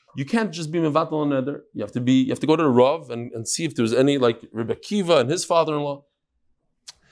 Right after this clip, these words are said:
But you see that these stories happen even in our days.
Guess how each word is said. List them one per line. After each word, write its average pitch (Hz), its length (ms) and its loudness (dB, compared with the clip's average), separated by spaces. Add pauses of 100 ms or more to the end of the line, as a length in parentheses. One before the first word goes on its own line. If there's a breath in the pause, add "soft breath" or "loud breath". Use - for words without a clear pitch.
(400 soft breath)
But 123 120 2
you 127 60 4
see 165 120 2
that 185 140 4
these 165 120 -4
stories 180 280 2
happen 165 340 0
even 151 220 0
in 147 100 2
our 143 200 2
days. 92 360 -8